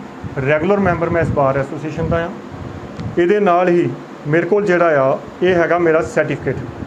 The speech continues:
ਅੰਮ੍ਰਿਤਸਰ ਬਾਰ ਐਸੋਸੀਏਸ਼ਨ ਵੱਲੋਂ ਤੀਹ ਛੇ ਨੂੰ, ਤੀਹ ਜੂਨ ਨੂੰ ਤਿੰਨ ਸੌ ਉੱਨੀ ਨੰਬਰ ਦੇ ਨਾਲ ਮੈਨੂੰ ਇਸ਼ੂ ਕੀਤਾ ਗਿਆ ਮੇਰਾ ਐਨਰੋਲ ਕਿ as an advocate with Amritsar Bar Association and has been practicing as an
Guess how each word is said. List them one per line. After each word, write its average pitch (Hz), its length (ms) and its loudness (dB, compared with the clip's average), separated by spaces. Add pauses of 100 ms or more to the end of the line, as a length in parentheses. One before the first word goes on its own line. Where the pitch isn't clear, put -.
(220)
ਅੰਮ੍ਰਿਤਸਰ 196 360 2
ਬਾਰ 165 260 2
ਐਸੋਸੀਏਸ਼ਨ 190 520 0
ਵੱਲੋਂ 202 300 2 (280)
ਤੀਹ 233 260 2
ਛੇ 170 200 2
ਨੂੰ, 151 140 -2 (540)
ਤੀਹ 208 180 2
ਜੂਨ 165 240 2
ਨੂੰ 180 200 0 (1300)
ਤਿੰਨ 214 180 0
ਸੌ 240 320 0 (380)
ਉੱਨੀ 214 200 4
ਨੰਬਰ 208 300 2
ਦੇ 208 80 4
ਨਾਲ 196 180 2
ਮੈਨੂੰ 196 180 4
ਇਸ਼ੂ 208 200 0
ਕੀਤਾ 160 320 0
ਗਿਆ 151 140 4
ਮੇਰਾ 175 200 2
ਐਨਰੋਲ 175 280 2
ਕਿ 226 240 -2 (2250)
as 202 120 0
an 254 100 2
advocate 220 460 2
with 214 100 2
Amritsar 202 360 2
Bar 180 340 4
Association 202 520 0
and 202 400 0
has 196 480 0
been 214 80 0 (100)
practicing 208 420 2 (100)
as 180 100 0
an 190 80 2